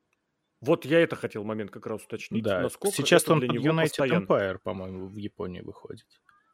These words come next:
Speaker 1: Ну, это потому что группировка. Я имел
Speaker 2: Ну,
Speaker 1: в виду, что вот
Speaker 2: понятно,
Speaker 1: чё-нибудь
Speaker 2: да.
Speaker 1: сольное у него в этом плане есть или нет, потому что мне прям очень понравилось, очень прикольно исполнение. Я понимаю, что это малоизвестная какая-то группа или чё-нибудь своё, мне понравилось.
Speaker 2: Ну,
Speaker 1: Потому что раз
Speaker 2: приятненько.
Speaker 1: уж мы говорим про музыку, которую там, а музыки было много разной, мне понравилось.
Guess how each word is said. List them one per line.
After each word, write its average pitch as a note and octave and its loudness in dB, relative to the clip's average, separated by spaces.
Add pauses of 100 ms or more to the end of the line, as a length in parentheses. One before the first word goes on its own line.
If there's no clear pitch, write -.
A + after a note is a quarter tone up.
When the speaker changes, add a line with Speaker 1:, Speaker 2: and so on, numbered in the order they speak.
(140)
Speaker 1:
Ну, E3 0
это F3+ -2
потому E3 -2
что D3 -8
группировка. D3 -6
Я C3 0
имел D3 2
Speaker 2:
Ну, - 0
Speaker 1:
в - -2
виду, C3+ 0
что F3+ 2
вот - -4
Speaker 2:
понятно, - -18
Speaker 1:
чё-нибудь C3+ -6
Speaker 2:
да. - -12
Speaker 1:
сольное B2 -2
у G#2 -8
него G#2 -6
в G#2 -4
этом A2 -8
плане A#2+ -2
есть B2+ -4
или C3 -2
нет, C4 0 (220)
потому D3+ 2
что C#3+ -4
мне F3 2
прям C#3+ 0
очень C3+ -4
понравилось, A2+ -2
очень A#2 -10
прикольно A2+ -6
исполнение. C3 -2
Я - 4
понимаю, F3 2
что C#3+ -6
это B2+ -4
малоизвестная C3 0
какая-то B2+ -6
группа C#3+ -4
или B2 0
чё-нибудь B2 -8
своё, D3+ 4 (540)
мне C3 -2
понравилось. G#2 -4 (120)
Speaker 2:
Ну, A3+ 8
Speaker 1:
Потому C4+ 6
что E3+ 8
раз C#3 4
Speaker 2:
приятненько. - -4
Speaker 1:
уж B2+ -6
мы C#3 -4
говорим C3 -2
про G#2+ -2 (420)
музыку, F#3 -2
которую A#2+ -6
там, A#2+ -8
а A#2+ 0
музыки A#2+ -6
было B2 -4
много A#2+ -2
разной, C3+ -2
мне E3+ -8
понравилось. F#2+ -10